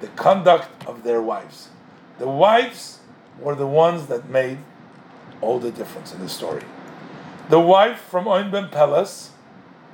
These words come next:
she in the last hours, late in the game, but yet, even though late,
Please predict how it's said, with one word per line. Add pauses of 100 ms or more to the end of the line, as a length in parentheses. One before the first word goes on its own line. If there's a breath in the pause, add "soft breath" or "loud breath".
(640)
she
in
the
last
hours, (2000)
late
in
the
game,
but
yet, (800 loud breath)
even
though
late,